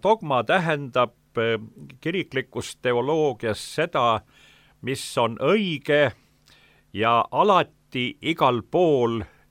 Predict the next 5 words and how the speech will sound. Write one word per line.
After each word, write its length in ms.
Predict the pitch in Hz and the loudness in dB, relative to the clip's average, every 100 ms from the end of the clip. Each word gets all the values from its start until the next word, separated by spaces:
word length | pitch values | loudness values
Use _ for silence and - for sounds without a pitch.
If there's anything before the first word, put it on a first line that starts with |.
| _ _ | _ _
kõikides 600 | - 170 160 120 104 104 - | 0 0 -2 -8 -8 -8 -4
kohtades, 600 | 160 170 - 110 110 - | -2 -2 -4 -6 -8 -6
kõikidel 680 | - 139 - 117 98 107 | -4 -4 -4 -10 -6 -2
aegadel 840 | 123 160 127 123 104 110 110 104 104 - _ _ _ _ _ _ _ _ - | 2 2 2 -2 -6 -4 -4 -6 -10 -14 _ _ _ _ _ _ _ _ -6
usutud 960 | 160 - 131 - - 120 107 _ - | -4 -2 -4 -6 -4 -2 -2 _ -18